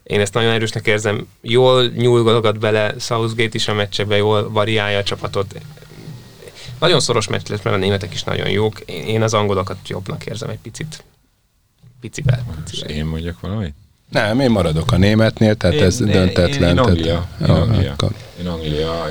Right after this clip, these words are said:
Speaker 2: és pont egyetértek teljesen Marcival, tehát ez szerintem ők tipikusan az a csapat, amelyik, amelyik tudja, hogy az E B az most kezdődik, és lehozták szépen, nyugi-, a legjobb az a, a cseh meccs volt, tehát az,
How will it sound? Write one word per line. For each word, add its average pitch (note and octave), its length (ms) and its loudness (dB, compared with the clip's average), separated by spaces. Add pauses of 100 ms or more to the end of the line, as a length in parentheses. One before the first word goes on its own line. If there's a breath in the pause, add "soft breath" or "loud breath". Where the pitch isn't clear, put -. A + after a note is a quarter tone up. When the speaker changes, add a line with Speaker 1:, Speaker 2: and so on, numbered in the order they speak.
Speaker 2:
és D#2 120 -6
pont D#2+ 340 -4 (240)
egyetértek D#2 420 -6
teljesen D2+ 320 -8
Marcival, D2 560 -4
tehát D#2 160 -6
ez D#2 100 -6
szerintem D#2 400 -4
ők D#2+ 260 -8
tipikusan D#2 680 -4
az C#2+ 140 -6
a D2 80 -6
csapat, F2+ 440 -6
amelyik, D2+ 720 -6 (560 loud breath)
amelyik D2+ 440 -6 (440)
tudja, C2+ 340 -8
hogy B1+ 180 -10
az B1+ 140 -10
E B1+ 140 -8
B B1+ 140 -12
az C2 80 -10
most C2+ 240 -12
kezdődik, C#2+ 560 -14
és - 220 -12 (440)
lehozták C#2+ 580 -6
szépen, - 380 -8
nyugi-, D#2 280 -6
a F2 300 -2
legjobb F#2+ 280 2
az E2+ 100 -2
a, E2 80 0
a F2+ 200 -10
cseh - 180 -4
meccs C#2 240 -6
volt, C2+ 220 -10
tehát - 220 -12
az, D#2 120 -8